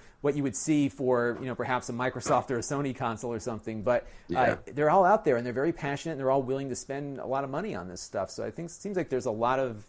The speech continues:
Speaker 1: real, you know, tangible interest out there. So that, that brings us to the game console. You're going from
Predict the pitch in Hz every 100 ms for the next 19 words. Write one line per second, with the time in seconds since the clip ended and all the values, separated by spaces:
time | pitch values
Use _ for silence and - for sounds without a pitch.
0 | - 131 151 147 127 - 135 117 101 131
1 | 127 110 107 139 147 123 107 98 104 -
2 | 190 - - 180 202 214 175 170 139 151
3 | 175 135 110 92 107 107 120 165 160 160
4 | 143